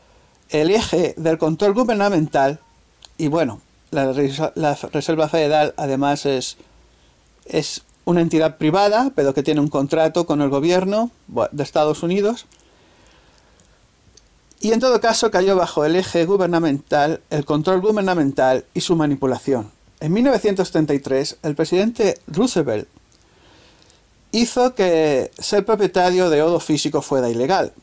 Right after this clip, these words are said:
Los lazos entre el dólar de Estados Unidos y las reservas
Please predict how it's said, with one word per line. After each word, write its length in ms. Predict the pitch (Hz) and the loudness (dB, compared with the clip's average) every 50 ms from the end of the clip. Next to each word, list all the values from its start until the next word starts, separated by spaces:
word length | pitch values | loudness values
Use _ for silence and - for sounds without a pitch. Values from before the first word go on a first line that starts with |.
| _ _ _ _ - - - - | _ _ _ _ -20 -20 -14 -6
Los 240 | 175 165 180 170 196 | -2 -2 0 0 2
lazos 500 | 208 226 254 254 - 269 262 254 - - _ | 2 0 0 0 0 0 0 -2 -4 -10 _
entre 760 | - 175 170 170 175 - - 165 156 156 151 151 143 - - _ _ - | -2 0 0 0 0 -2 -2 0 2 2 2 2 0 -2 -4 _ _ -4
el 160 | 165 156 156 | -2 -2 0
dólar 280 | 156 202 233 247 226 208 | 2 2 2 2 2 2
de 80 | 190 | 0
Estados 420 | 180 - - 196 185 180 175 170 - | -2 -2 0 -2 0 0 -2 -2 -2
Unidos 480 | 151 147 139 127 113 117 113 117 - _ - - - - - - | -2 -2 -2 -2 -2 -4 -6 -6 -10 _ -20 -20 -20 -20 -14 -8
y 80 | - 156 | -2 0
las 200 | 156 160 160 156 | 0 2 0 0
reservas 920 | 160 165 156 - - 214 226 226 226 220 226 226 233 233 226 - - - | 0 -2 -2 -2 0 0 0 0 0 0 2 2 2 2 0 -2 -8 -12